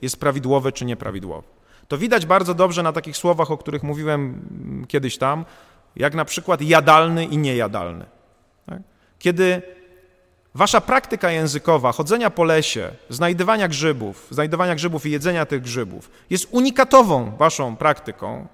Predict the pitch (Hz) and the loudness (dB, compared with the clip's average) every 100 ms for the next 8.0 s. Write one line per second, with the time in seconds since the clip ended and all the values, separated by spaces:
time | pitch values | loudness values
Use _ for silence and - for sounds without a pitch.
0 | _ - - 262 254 226 180 190 196 175 | _ -20 -8 -2 0 0 2 4 4 2
1 | - 90 - - _ _ _ 113 123 180 | 0 -8 -10 -18 _ _ _ -10 0 2
2 | 165 165 - - - _ _ _ _ _ | 2 0 -8 -20 -20 _ _ _ _ _
3 | - 196 254 240 - 170 165 202 202 175 | 0 2 4 2 0 -2 0 2 2 0
4 | 196 180 170 165 165 185 185 156 127 131 | 0 2 4 4 6 6 6 2 -2 0
5 | 170 156 147 139 123 98 98 120 156 175 | 0 2 4 4 4 -2 -6 -6 -4 -2
6 | 196 196 - 147 139 - 165 - 170 175 | 0 0 0 -2 -2 -4 -4 -6 -6 -6
7 | 160 151 165 170 143 143 139 120 - | -6 -6 -2 -4 -2 0 2 0 -4